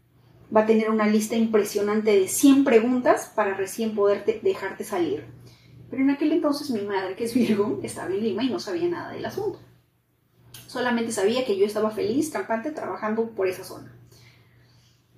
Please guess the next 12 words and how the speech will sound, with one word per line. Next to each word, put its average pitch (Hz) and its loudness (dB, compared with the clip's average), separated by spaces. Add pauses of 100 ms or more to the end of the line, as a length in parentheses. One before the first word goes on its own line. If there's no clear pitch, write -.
(220)
Entonces, 269 6
eh, 196 -8 (1200)
dije, 196 -2
"Ok, 392 -2 (280)
al 370 6
chile, 339 6
vamos, - -6 (200)
voy". 107 -2 (840)
Decidí 277 6
ir 220 0
por - 0
lancha. 170 -2